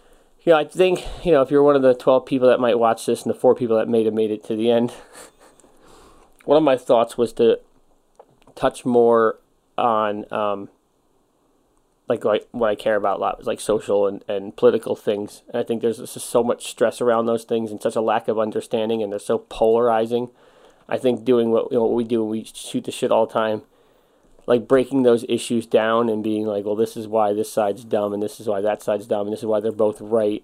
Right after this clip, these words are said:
You know, just giving, I, I, I've been calling it, <laughs> if you're following me, I'm on Twitter,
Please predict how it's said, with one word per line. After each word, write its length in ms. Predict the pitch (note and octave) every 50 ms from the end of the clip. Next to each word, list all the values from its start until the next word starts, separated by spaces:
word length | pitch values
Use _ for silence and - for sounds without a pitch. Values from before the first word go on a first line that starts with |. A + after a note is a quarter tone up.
| _ _
You 80 | - B2
know, 140 | A2+ G#2+ - - _ _ _ -
just 180 | - C3 B2+ -
giving, 400 | C#3+ C3 B2 B2+ B2 A2+ - _ _ _ _ _ -
I, 140 | - C3 A#2 - _ - -
I, 80 | G#2+ -
I've 120 | - A#2+ A#2
been 100 | A#2+ A#2
calling 320 | A2 - A#2 A2 G#2+ G#2 G#2
it, 180 | G2+ - G#2+ -
<laughs> 80 | - -
if 100 | - -
you're 80 | G#2 G#2+
following 320 | - - G#2 G#2 G#2 G#2 G#2+
me, 80 | G#2
I'm 120 | G2+ G#2 G2+
on 100 | G2+ G2+
Twitter, 340 | - A#2+ A2 - G#2+ G2+